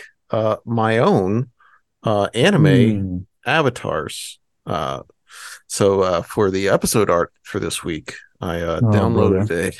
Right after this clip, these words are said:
Speaker 1: a program, uh, called Vroid Studio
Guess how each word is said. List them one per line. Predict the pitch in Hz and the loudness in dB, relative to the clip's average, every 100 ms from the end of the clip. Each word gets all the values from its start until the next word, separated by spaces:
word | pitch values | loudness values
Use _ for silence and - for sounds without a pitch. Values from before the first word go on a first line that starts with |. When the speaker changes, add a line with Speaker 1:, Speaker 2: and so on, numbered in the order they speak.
| - _ _ _ _ - | -16 _ _ _ _ -20
Speaker 1:
a | - | -2
program, | 180 220 113 95 101 120 _ _ _ - - _ _ _ - | 0 2 0 0 -2 -6 _ _ _ -20 -20 _ _ _ -6
uh, | 107 92 - - _ _ | -2 0 -2 -8 _ _
called | - 110 101 - | -4 -2 -2 -4
Vroid | 120 135 190 131 113 101 117 123 | -4 0 2 4 4 6 4 0
Studio | - - 180 110 85 85 | -4 -2 0 0 2 0